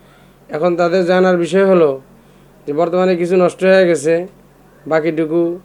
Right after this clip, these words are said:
আছে, এখন তার ওই মহিলার উপরে হজ ফরজ হবে কিনা। তো প্রশ্নকৃত মাসালার উত্তর হলো, যেহেতু তার পূর্বে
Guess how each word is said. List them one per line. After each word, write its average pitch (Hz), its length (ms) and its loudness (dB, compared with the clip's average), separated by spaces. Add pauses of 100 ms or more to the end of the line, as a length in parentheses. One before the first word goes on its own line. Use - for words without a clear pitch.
(360)
আছে, 151 260 0 (640)
এখন 156 240 -2
তার 170 160 0 (100)
ওই 175 160 0
মহিলার 170 360 2
উপরে 180 240 0 (240)
হজ 156 220 0
ফরজ 156 320 2
হবে 156 220 4
কিনা। 131 200 -8 (720)
তো - 120 -12
প্রশ্নকৃত 175 580 -2
মাসালার 180 420 4
উত্তর 175 180 -2 (100)
হলো, 170 180 4 (800)
যেহেতু 180 500 2 (1120)
তার 165 320 4 (500)
পূর্বে 196 420 4